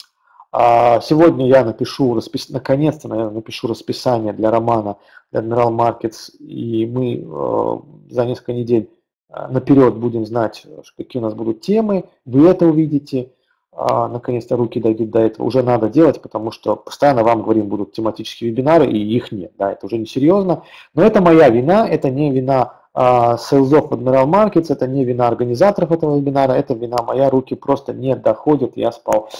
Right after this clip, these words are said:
полтора часа в прошлый раз, вел тренинги в инвестиционной школе, у нас уроки начались, я там веду курсы тут, а, м-, местные, масса всего. Вот, обещаю, я это сделаю. Спасибо всем. А, мне кажется,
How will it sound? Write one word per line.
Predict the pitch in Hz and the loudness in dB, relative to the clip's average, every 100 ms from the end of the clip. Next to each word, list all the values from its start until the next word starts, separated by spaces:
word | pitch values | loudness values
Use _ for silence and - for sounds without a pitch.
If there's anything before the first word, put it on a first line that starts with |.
| - | -12
полтора | - 113 113 117 | -8 -2 0 0
часа | - 107 | -2 -6
в | 101 | -4
прошлый | - - 123 | -8 -8 -2
раз, | 135 156 160 | 0 0 -2
вел | 113 107 | -4 -4
тренинги | - 156 156 139 127 123 123 - - _ - | -2 -2 0 -4 -6 -6 -8 -20 -20 _ -16
в | |
инвестиционной | 110 - 120 113 110 | -16 -12 -8 -8 -8
школе, | - 160 160 | -2 4 4
у | 139 | 4
нас | 127 - | 0 -2
уроки | 127 120 117 | -2 -4 -6
начались, | 110 - 113 110 | -12 -8 -8 -6
я | 117 | -6
там | 107 104 | -6 -8
веду | 104 110 110 | -6 -4 -4
курсы | 104 120 110 - 104 - _ _ _ _ | -6 -12 -12 -10 -10 -10 _ _ _ _
тут, | - 110 - | -12 -10 -6
а, | 123 107 107 104 | -6 -4 -6 -6
м-, | - 110 | -10 -12
местные, | 110 113 113 - 110 110 107 | -8 -6 -6 -6 -12 -10 -10
масса | 104 110 113 123 - - | -12 -14 -8 -8 -8 -18
всего. | - 123 120 156 156 123 - 135 127 127 - _ | -12 -10 -2 2 2 0 -6 -16 -16 -18 -20 _
Вот, | 135 131 120 120 | -14 -12 -12 -14
обещаю, | 113 - 131 113 | -14 -2 0 0
я | 107 | -2
это | 107 104 | -6 -10
сделаю. | 101 98 - _ _ | -6 -6 -8 _ _
Спасибо | _ - 151 233 202 | _ -2 0 4 2
всем. | - - 190 240 - _ _ _ - | 2 2 2 2 -6 _ _ _ 0
А, | 143 139 139 | 6 8 8
мне | 151 170 | 6 4
кажется, | 175 151 147 - 143 135 131 127 | 6 6 4 2 6 6 4 -2